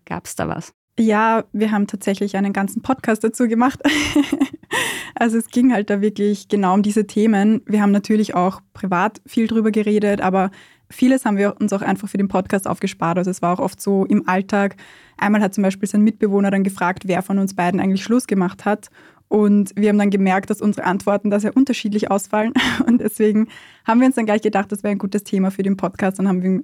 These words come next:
Speaker 2: eine ganze Folge dazu gemacht, eben wer von uns Schluss gemacht hat und wie das damals gelaufen ist. Und nachdem nach dem Ende der Folge das immer noch nicht klar war, haben wir dann auch unsere Instagram-Community befragt,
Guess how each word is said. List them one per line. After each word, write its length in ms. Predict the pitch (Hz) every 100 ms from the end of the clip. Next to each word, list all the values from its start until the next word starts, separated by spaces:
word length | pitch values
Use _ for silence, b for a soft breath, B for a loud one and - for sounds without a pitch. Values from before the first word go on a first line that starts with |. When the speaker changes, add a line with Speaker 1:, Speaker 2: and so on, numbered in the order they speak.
| -
Speaker 2:
eine 180 | 190 190
ganze 320 | - 185 -
Folge 260 | 196 185
dazu 220 | 190 190 190
gemacht, 380 | 190 180 -
eben 300 | 196 190 190 B B B B
wer 320 | 190 190 185 196
von 160 | 202
uns 180 | 202 196
Schluss 200 | 240 226
gemacht 300 | 214 196 196
hat 100 | 190
und 80 | 196
wie 80 | 190
das 140 | 190
damals 300 | 190 185 190
gelaufen 440 | - 185 185 214 202
ist. 240 | 208 - B B B
Und 440 | - 208 208 202 196
nachdem 500 | 190 196 190 196 -
nach 180 | 196 196
dem 100 | -
Ende 180 | 226 226
der 100 | 202
Folge 240 | 202 196 190
das 120 | 190
immer 200 | 247 233
noch 100 | 220
nicht 160 | 202
klar 240 | - 185 185
war, 100 | 196
haben 120 | 185
wir 80 | 185
dann 160 | 185
auch 120 | 190 -
unsere 280 | 196 190 185
Instagram-Community 1040 | 208 - 196 202 196 - 208 226 214 214
befragt, 540 | 214 208 202 208 -